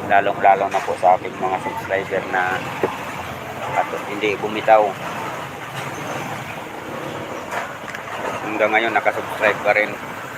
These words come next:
Mga legit nga. Ayan, nag-aantay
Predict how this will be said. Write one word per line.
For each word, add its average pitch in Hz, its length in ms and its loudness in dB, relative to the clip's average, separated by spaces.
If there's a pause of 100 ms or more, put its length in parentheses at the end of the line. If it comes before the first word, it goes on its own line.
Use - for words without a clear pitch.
(840)
Mga 104 240 4
legit 110 400 0
nga. 117 160 0 (3250)
Ayan, 117 260 4
nag-aantay 107 540 6